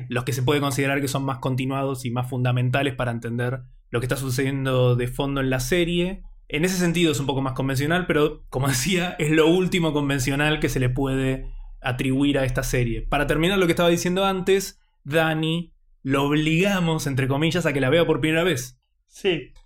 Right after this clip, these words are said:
Speaker 2: Entonces, yo voy a empezar con una de esas digresiones que a veces hago que hace que Federico se ponga nervioso.
Speaker 1: Y que a
Speaker 2: Que
Speaker 1: veces quedan afuera en la edición.
Speaker 2: Bueno, vamos a ver si lo escuchan o no. La gente que ya se acuerda, yo crecí en Italia.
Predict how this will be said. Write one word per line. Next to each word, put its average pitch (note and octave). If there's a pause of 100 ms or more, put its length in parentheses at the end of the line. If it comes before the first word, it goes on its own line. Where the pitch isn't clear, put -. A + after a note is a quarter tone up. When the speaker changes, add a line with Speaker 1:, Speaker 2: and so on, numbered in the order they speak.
(260)
Speaker 2:
Entonces, E3+
yo A3
voy B3+
a -
empezar A#3 (160)
con F3
una G3+
de G3
esas G3
digresiones F3
que -
a E3+
veces F3+
hago G3+
que F3+
hace F3
que E3
Federico E3+
se F3
ponga E3
nervioso. D#3 (260)
Speaker 1:
Y G3+
que G3
a E3+
Speaker 2:
Que F#3+
Speaker 1:
veces F#3+
quedan F3+
afuera E3+
en E3+
la D#3+
edición. E3
Speaker 2:
Bueno, C#3+
vamos F3
a F#3
ver F#3+
si F3+
lo E3+
escuchan F#3
o D#3
no. A2+
La D#3+
gente G#3
que G3
ya G3
se G3
acuerda, G#3+
yo E3+
crecí E3+
en E3+
Italia. C3